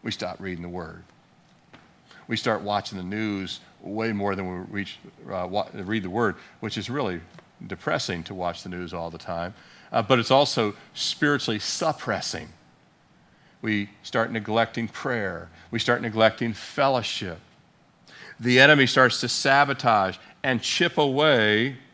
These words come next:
at God's original remodeling work. And this is, this was happening in Colossae. I talked about, uh, a little bit of the overview, that there was heresy building and there was,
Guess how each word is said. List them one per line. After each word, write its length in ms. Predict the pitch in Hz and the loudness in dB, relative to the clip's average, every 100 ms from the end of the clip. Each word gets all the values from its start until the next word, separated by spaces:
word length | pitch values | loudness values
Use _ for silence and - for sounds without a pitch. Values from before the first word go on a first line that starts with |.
| _ _ _ _ _ _ | _ _ _ _ _ _
at 220 | 127 123 131 | 0 2 6
God's 600 | 135 135 143 139 - - - _ | 8 10 10 6 0 -10 -18 _
original 600 | 120 110 135 135 123 117 | 0 2 2 2 2 2
remodeling 880 | 113 127 123 120 127 139 127 117 104 | 4 2 4 2 2 2 2 0 0
work. 400 | 107 95 - - - _ _ _ _ _ _ _ _ - - | 2 2 0 -12 -20 _ _ _ _ _ _ _ _ -20 -4
And 100 | 135 | 4
this 160 | 147 - | 4 4
is, 160 | 120 - | -2 -2
this 200 | 131 127 | -2 -2
was 140 | 117 | -6
happening 560 | - 143 170 123 101 101 - - - - | -2 0 0 0 -2 -4 -10 -20 -14 -2
in 200 | 127 123 | 0 0
Colossae. 760 | - 120 135 165 - 98 85 80 - _ - | 0 4 6 4 2 -4 -4 -8 -18 _ -8
I 80 | |
talked 340 | 107 120 123 127 | 2 4 4 2
about, 380 | 110 110 - - - - | 6 6 6 0 -12 -2
uh, 240 | 101 101 - | 2 2 0
a 60 | |
little 260 | 120 127 117 | -6 -4 -2
bit 120 | 113 | 0
of 40 | 110 | 2
the 100 | 110 | 2
overview, 460 | 170 147 104 98 90 | 2 0 0 -2 -2
that 140 | 117 | -4
there 120 | 110 | -2
was 200 | 104 - - - | -2 -4 -10 -20
heresy 560 | - 151 165 147 - 113 | -6 -2 0 0 0 -2
building 500 | 98 104 92 90 85 | 0 0 0 -4 -6
and 120 | 87 | -4
there 100 | 104 | -4
was, 200 | 107 | -4